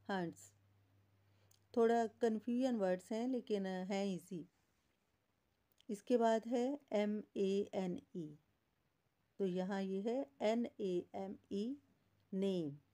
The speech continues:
तो ये बच्चे जंबल्ड वर्ड थे, जिनको बच्चों को खुद करना चाहिए, थोड़ा सा ट्राई करें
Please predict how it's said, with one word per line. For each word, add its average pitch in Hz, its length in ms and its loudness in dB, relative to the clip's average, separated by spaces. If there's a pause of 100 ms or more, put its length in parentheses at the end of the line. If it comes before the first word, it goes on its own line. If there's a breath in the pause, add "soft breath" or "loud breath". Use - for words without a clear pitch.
(2000)
तो 190 100 0
ये 208 240 0
बच्चे 214 420 2 (200)
जंबल्ड 196 600 2
वर्ड 185 300 4 (120)
थे, 214 240 2 (380 soft breath)
जिनको 214 600 6
बच्चों 190 280 -2
को 220 140 0
खुद 226 220 0
करना 175 320 2
चाहिए, 190 320 0
थोड़ा 196 240 2
सा 202 160 -2
ट्राई 180 380 0
करें 214 320 2